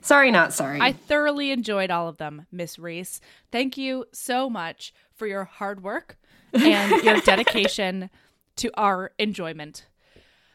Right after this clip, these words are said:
Speaker 2: Um, okay, so can I just say that this is actually, I think, my favorite heroine of the three.
Speaker 1: Really?
Speaker 2: Yep, I think so.
Speaker 1: I
Speaker 2: Yeah.
Speaker 1: liked her the least, I think.
Speaker 2: What? She's so badass.
Speaker 1: I mean,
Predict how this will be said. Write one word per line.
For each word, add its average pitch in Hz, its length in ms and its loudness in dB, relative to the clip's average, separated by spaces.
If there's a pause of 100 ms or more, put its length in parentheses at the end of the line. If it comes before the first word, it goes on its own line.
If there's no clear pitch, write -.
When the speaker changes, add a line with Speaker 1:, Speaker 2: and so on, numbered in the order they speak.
(160)
Speaker 2:
Um, 277 440 0
okay, 311 260 -2
so 262 140 -8
can 320 180 -6
I 392 100 -4
just 403 180 -2
say 349 120 -2
that 233 140 -6
this 277 120 -4
is 294 60 -10
actually, 269 540 -4
I 226 40 -8
think, 254 180 -6
my 277 120 -2
favorite 233 420 -4
heroine 185 540 -4 (180)
of 185 120 -6
the 180 80 -6
three. 170 400 -8 (340)
Speaker 1:
Really? 427 560 4 (400)
Speaker 2:
Yep, 247 300 4 (180)
I 226 180 -2
think 226 240 -8
so. 165 280 -6 (400)
Speaker 1:
I 269 220 4
Speaker 2:
Yeah. 381 280 2
Speaker 1:
liked 247 300 4
her 320 140 4
the 285 100 6
least, 277 400 2
I 196 140 6
think. 147 480 -4 (100)
Speaker 2:
What? 247 480 4 (160)
She's 415 380 4
so 359 260 2
badass. 330 1080 0 (340)
Speaker 1:
I 294 100 8
mean, 302 200 4